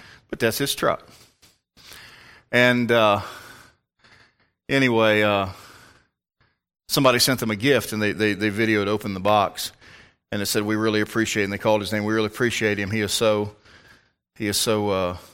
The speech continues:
he loves the Lord, and he's very humble." And he goes, "Yep, that's true. I do love the Lord, and I am very humble." Now,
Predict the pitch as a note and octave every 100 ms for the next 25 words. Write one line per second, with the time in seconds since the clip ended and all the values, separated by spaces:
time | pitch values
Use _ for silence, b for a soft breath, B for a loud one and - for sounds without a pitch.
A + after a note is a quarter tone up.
0 | B G#2+ A2+ A#2+ G#2+ A2 A2 A2 G2+ F#2
1 | G#2 G2+ F#2 G2 F#2+ F2+ E2 - _ _
2 | _ b b b b G2+ G2+ G#2 A2 A#2
3 | - - - - G2+ - - A2 G2 -
4 | - _ _ B B B B B B B
5 | B B - A2+ B2 A2+ G2+ G#2 A2 G#2
6 | A2 A2+ A2 G#2 F#2+ G2+ G2 F#2+ - -
7 | _ - B B B B B B B B
8 | B B2+ A#2+